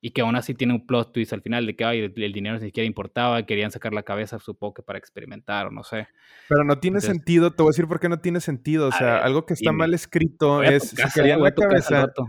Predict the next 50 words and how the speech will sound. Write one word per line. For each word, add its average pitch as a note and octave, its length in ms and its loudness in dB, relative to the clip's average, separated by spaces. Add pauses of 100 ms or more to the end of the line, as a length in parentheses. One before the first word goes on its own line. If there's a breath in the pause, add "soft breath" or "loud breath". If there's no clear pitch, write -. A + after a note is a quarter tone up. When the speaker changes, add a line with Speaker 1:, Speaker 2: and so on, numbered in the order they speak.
Speaker 2:
<laughs> E3 840 -6
si - 180 0
querían F3 380 6
la B3 160 2
cabeza, F3 520 6
güey, G3 340 4
desde E3+ 280 2
que G3 120 2
llegaron, E3 580 6 (100)
desde D#3 320 0
que D#3 120 0
llegaron D3+ 480 6
a, G3 80 4
a D3+ 240 4
Las C3 240 2
Vegas D3 320 2
y D3 40 -2
se, C3 140 -6 (140)
y A#2+ 260 -4
estaba B2 280 0
ahí D3 80 0
la D3 120 2
reina, C3 400 0
porque - 240 -18
quiero A#2+ 180 -4
pensar A#2+ 320 -4
que B2 100 -4
era A#2 80 -4
como A#2 140 -6
una A#2+ 140 -2
reina, A#2 380 -2 (440 soft breath)
o A2 120 -12
sea, B2+ 260 6 (160)
ahí B2+ 140 4
la D3 160 2
pudieron D#3 240 2
haber C#3+ 240 2
capturado C3+ 480 2
y C#3 80 0
ya, D#3 180 0
güey, F#3+ 240 2
se F3 160 -2
iba F#3 160 0
y F3 60 -4
ya, F#3+ 360 -4
ahí D#3 120 -2
se F#3+ 80 -4
acaba F#3 240 0
la F#3+ 80 -2
película. E3+ 580 -2